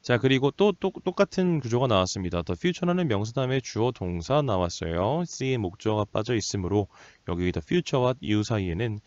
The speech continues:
목적격 관계 대명사 which나 that이 생략되었다라고 생각하시면 되고요. 자, 그 다음에 it creates라는, 어, 동사 첫 번째, creates 동사 첫 번째가 나왔고요.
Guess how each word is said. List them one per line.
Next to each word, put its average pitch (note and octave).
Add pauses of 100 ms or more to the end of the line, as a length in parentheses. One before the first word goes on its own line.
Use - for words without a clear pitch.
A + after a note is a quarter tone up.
(260)
목적격 B2+
관계 A2+
대명사 F#2+ (360)
which나 G#2+
that이 G2
생략되었다라고 F#2
생각하시면 G2
되고요. F#2+ (480)
자, A2
그 G#2+
다음에 A2+
it E3+
creates라는, C#3 (280)
어, F2+
동사 A#2
첫 -
번째, A#2 (240)
creates C3
동사 G#2
첫 -
번째가 A2
나왔고요. A2